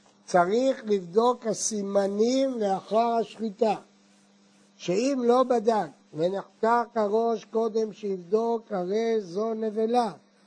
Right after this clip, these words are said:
ואפילו היה השוחט זריז ומהיר, שכל בהמה בחייה אסורה, עד שיוודע בוודאי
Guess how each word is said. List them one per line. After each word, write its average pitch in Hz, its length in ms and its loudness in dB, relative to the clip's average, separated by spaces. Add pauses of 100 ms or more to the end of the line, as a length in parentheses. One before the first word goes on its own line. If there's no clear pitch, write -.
(220)
ואפילו 247 760 0
היה 233 340 4
השוחט 226 600 -2
זריז 214 440 -4
ומהיר, 240 480 2 (560)
שכל 247 680 4
בהמה 208 500 0
בחייה 196 720 -2
אסורה, 180 680 -2 (380)
עד 240 440 2
שיוודע 180 760 -4
בוודאי 190 880 0